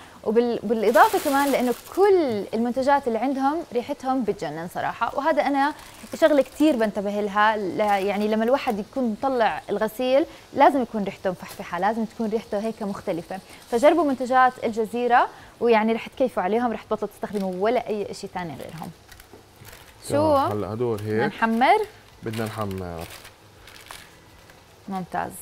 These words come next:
Speaker 2: أوكي.
Speaker 1: في كمان بيكون البطاطا اللي بتكون عن جد كتير صغار، البيبي بوتيتو ب-، بتنحط هيك كاملة، بحب
Speaker 2: أوكي.
Speaker 1: شكلها هيك مع،
Speaker 2: صح.
Speaker 1: مع هاي الوصفات ومع الصواني. بس، آه، إذا ما لقيتوا كان عندكم بس حبات البطاطا الكبار، قسموهم بهاي الطريقة.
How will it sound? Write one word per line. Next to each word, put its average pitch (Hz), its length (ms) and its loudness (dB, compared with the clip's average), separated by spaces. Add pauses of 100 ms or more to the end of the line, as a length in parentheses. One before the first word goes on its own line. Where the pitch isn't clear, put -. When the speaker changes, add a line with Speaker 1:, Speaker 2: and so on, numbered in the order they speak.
(460)
Speaker 2:
أوكي. 98 240 -8
Speaker 1:
في 302 120 2
كمان 262 380 2
بيكون 254 360 0
البطاطا 226 420 0
اللي 214 140 0
بتكون 226 200 -4
عن 196 120 -2
جد 226 160 0 (140)
كتير 262 480 0
صغار، 190 520 2 (680)
البيبي 220 360 2
بوتيتو 247 560 0
ب-، 190 220 -8 (100)
بتنحط 254 340 -2
هيك 262 200 0
كاملة، 214 360 0 (260)
بحب 285 180 -4
Speaker 2:
أوكي. - 100 -12
Speaker 1:
شكلها 226 340 -2
هيك 202 180 -2 (180)
مع، 175 320 -4
Speaker 2:
صح. 185 120 2
Speaker 1:
مع 190 140 0
هاي 202 240 0
الوصفات 196 460 -2
ومع 190 180 -6
الصواني. 190 500 -4 (480)
بس، 220 320 2
آه، 226 360 8
إذا 311 120 2
ما 285 180 4
لقيتوا 226 500 2
كان 240 120 0
عندكم 240 320 -2
بس 247 160 2
حبات 220 340 -2
البطاطا 226 340 -2
الكبار، 240 460 2 (200)
قسموهم 277 380 0
بهاي 190 320 2
الطريقة. 165 440 -4